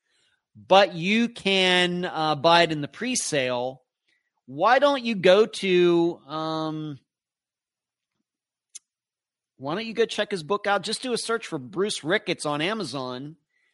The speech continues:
and consider buying his book. It's a book about the Pickering Six, all the work that he's done. Uh, I've not seen the book 'cause it's not out yet. Maybe I hope to get a copy,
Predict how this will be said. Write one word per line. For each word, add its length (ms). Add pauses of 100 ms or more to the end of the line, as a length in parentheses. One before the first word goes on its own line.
(320)
and 280
consider 380
buying 320
his 140
book. 320
It's 160
a 40
book 260
about 280
the 60
Pickering 480
Six, 420
all 160
the 80
work 320
that 100
he's 200
done. 560 (640)
Uh, 160
I've 260
not 240
seen 240
the 60
book 240
'cause 200
it's 140
not 180
out 240
yet. 380
Maybe 320
I 200
hope 240
to 40
get 160
a 40
copy, 520